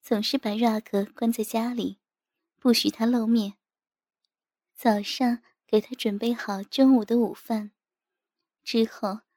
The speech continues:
任凭他在屋子里玩游戏机，上网打发时间。直到我回来，我们就会像多年的情人一样，一起做饭，吃完饭，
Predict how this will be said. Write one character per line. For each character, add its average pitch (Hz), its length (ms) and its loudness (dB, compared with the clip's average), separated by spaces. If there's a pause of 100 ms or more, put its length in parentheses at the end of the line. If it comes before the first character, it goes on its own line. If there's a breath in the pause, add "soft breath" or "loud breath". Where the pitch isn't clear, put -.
(200)
任 220 200 2
凭 208 300 -6
他 - 140 -10
在 226 160 -4
屋 233 200 0
子 233 160 -6
里 196 260 -6
玩 208 200 -4
游 208 160 0
戏 226 180 -4
机， 233 360 -4 (680)
上 220 360 2
网 196 340 -6
打 190 140 -8
发 220 160 -4
时 214 200 -4
间。 226 340 -6 (2250)
直 233 200 0
到 277 180 2
我 214 140 6
回 - 320 0
来， 233 240 -10 (640)
我 226 140 2
们 220 180 0
就 240 160 0
会 240 180 -2
像 233 380 0
多 254 240 2
年 220 180 2
的 220 80 0
情 208 320 -4
人 220 180 0
一 214 200 -4
样， 226 220 -4 (560)
一 277 120 8
起 190 240 0
做 208 240 -2
饭， 208 360 -4 (600)
吃 - 220 0
完 208 180 0
饭， 220 360 -2